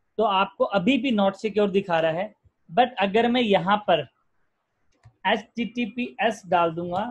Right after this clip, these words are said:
तो मुझे यहाँ पर ये secure दिखा देगा, Right? But एक चीज ध्यान रखिए, और ये थ्री months की validity आपको दिखा रहा है, but एक चीज ध्यान रखिए कि किसी को हम नहीं बता सकते कि आपको एचटीटीपीएस डालना है या आपको direct W W W से लॉगिन करना है या एचटीटीपी से login करना है।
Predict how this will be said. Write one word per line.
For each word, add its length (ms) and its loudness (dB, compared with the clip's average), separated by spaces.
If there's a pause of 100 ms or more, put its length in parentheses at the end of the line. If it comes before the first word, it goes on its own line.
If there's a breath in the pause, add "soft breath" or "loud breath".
(180)
तो 80 -4
मुझे 220 -2
यहाँ 240 -4
पर 160 -8
ये 120 -4
secure 400 -6
दिखा 240 -10
देगा, 280 -16 (1120)
Right? 340 0 (600)
But 260 2 (160)
एक 200 4
चीज 140 -4
ध्यान 260 2
रखिए, 520 -4 (120)
और 120 -2
ये 100 0
थ्री 220 -4
months 220 -2
की 120 -2
validity 420 -4
आपको 260 -6
दिखा 260 -8
रहा 100 -12
है, 80 -20 (360)
but 100 0
एक 160 2
चीज 140 -6
ध्यान 240 2
रखिए 440 -4 (680)
कि 100 -4 (140)
किसी 300 -4
को 240 4
हम 160 4
नहीं 200 2
बता 220 2
सकते 340 0
कि 180 -6
आपको 320 0
एचटीटीपीएस 760 0
डालना 320 2
है 120 -2
या 80 2
आपको 220 -2
direct 300 0
W 220 0
W 260 -2
W 280 -2
से 120 -6
लॉगिन 340 0
करना 240 -2
है 80 -2
या 100 2
एचटीटीपी 460 -6
से 100 -4
login 260 -2
करना 240 -10
है। 120 -6